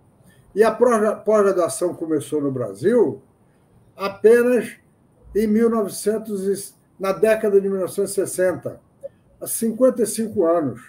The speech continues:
Portanto, a formação de pesquisador no Brasil é muito nova. E, e com isso, é, nós temos um, uma produção é,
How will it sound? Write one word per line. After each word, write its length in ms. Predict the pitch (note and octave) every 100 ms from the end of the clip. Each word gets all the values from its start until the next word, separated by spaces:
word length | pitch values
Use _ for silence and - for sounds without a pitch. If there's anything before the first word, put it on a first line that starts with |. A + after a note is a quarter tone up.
| _ _ _ _ _ _ _ _ _ _ -
Portanto, 580 | G#3 - A#3+ A#3+ C4 G#3+ - _ _ -
a 80 | -
formação 760 | - A#3 B3 A3 D#3+ - A#3+ A3+
de 80 |
pesquisador 680 | G#3 F#3 - D3+ D3 B2+ C3+
no 80 | C#3+
Brasil 440 | D#3 D#3+ E3+ A#3+
é 60 | C4
muito 540 | A#3 B3+ B3 C4+ C4+
nova. 680 | B3 G#3+ G#3+ A3 F#3 C3+ A2+ - _ _ _
E, 360 | F#3 G#3+ G3 G#3+
e 40 |
com 280 | A3 A3 G#3+
isso, 560 | A3 B3 A#3+ C4 C4+ - _ _ _ _
é, 460 | E3 F3+ F3 F3 E3+
nós 240 | F#3 G3+ G3
temos 400 | G3+ G#3 A3+ G3
um, 400 | A3 G#3 E3 - _ _ _ - E3 D#3 _
uma 380 | G3 E3 D#3+ D3
produção 800 | F#3 F#3+ E3+ C3+ F#3+ G#3 E3+ B2+ B2+ _ - _ _ C3
é, 500 | C#3 C3 B2+ A#2 G#2+